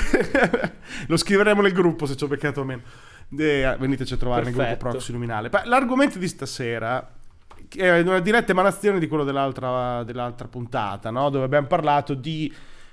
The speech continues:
Speaker 1: cose che spariranno nel tempo, abbiamo parlato di feste, abbiamo parlato dei Natali, delle Pasque, no? Di ste robe qua, i camini, dopo c'è stata
Speaker 2: Sì,
Speaker 1: una discussione,
Speaker 2: abitudini.
Speaker 1: c'è stata una forte, un'accesa discussione nel gruppo Telegram Proxy Luminale riguardo i camini e la carne da brace. Beh, questo me la, ce, ce l'aspettavamo, ce l'aspettavamo,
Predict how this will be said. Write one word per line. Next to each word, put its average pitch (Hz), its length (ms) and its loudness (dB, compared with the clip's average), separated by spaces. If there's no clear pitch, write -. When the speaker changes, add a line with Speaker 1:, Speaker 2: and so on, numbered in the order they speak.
Speaker 1:
cose 226 480 4
che 185 140 -2
spariranno 180 580 2
nel 160 140 0
tempo, 135 420 -2
abbiamo 131 180 -4
parlato 120 220 -6
di 110 120 -10
feste, 123 840 -4
abbiamo 120 240 -4
parlato 117 500 -4
dei 123 140 -4
Natali, 120 800 -4
delle 127 160 -4
Pasque, 117 760 -2
no? 147 200 2
Di 139 80 -6
ste 139 160 -2
robe 139 160 -2
qua, 135 80 -8
i - 80 -10
camini, 135 600 -2
dopo 131 200 -2
c'è 123 60 -6
stata 143 180 -4
Speaker 2:
Sì, - 80 -2
Speaker 1:
una 165 140 6
discussione, 185 760 4
Speaker 2:
abitudini. 147 640 -2
Speaker 1:
c'è 113 80 -12
stata - 180 -8
una 143 100 0
forte, 165 300 2
un'accesa 170 440 2
discussione 175 500 0
nel 143 100 0
gruppo 139 260 -4
Telegram 135 340 -2
Proxy 131 300 -8
Luminale 135 320 -2
riguardo 131 320 -4
i 131 60 -6
camini 135 360 -4
e - 20 -4
la 123 80 -4
carne 127 240 -6
da 135 100 -4
brace. 131 400 -2
Beh, 120 180 -6
questo 120 240 -8
me 120 100 -8
la, 131 60 -8
ce, 156 300 -2
ce - 120 -2
l'aspettavamo, 110 600 -6
ce - 100 -12
l'aspettavamo, 160 720 -4